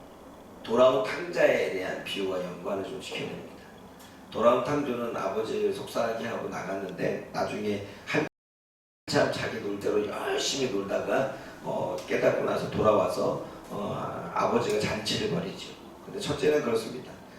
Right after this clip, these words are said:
내가 아버지 곁에 있었고 아침부터 저녁까지 내가 아버지 농사 일을 도왔는데 어떻게 나를 위해서는 잔치를 벌여주지 않고 어떻게,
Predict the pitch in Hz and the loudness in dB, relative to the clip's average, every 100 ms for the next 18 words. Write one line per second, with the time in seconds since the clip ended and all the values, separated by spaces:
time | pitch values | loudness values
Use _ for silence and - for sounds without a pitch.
0 | - - 139 147 156 175 170 156 139 127 | -10 4 6 8 6 4 2 2 4 4
1 | - 107 107 - - - - - - - | 4 0 -2 -8 -16 -20 -20 -20 -14 2
2 | - - 190 - 180 180 - 147 147 139 | 4 6 6 4 4 4 6 6 6 6
3 | 123 120 120 - 131 127 127 113 120 131 | 6 4 4 4 4 4 0 0 4 4
4 | 113 117 - 123 117 107 101 - - - | 4 2 4 6 6 2 -2 -6 -6 -14
5 | - - - - - 160 - - 170 165 | -20 -16 0 4 4 4 4 4 4 2
6 | 160 151 151 - - 143 - 190 180 135 | 2 4 4 2 2 2 4 6 8 8
7 | - - - - - - - - - - | 6 4 4 4 2 0 2 2 -2 -12
8 | - - 139 - - 170 160 - - | -4 4 4 4 4 8 8 6 -2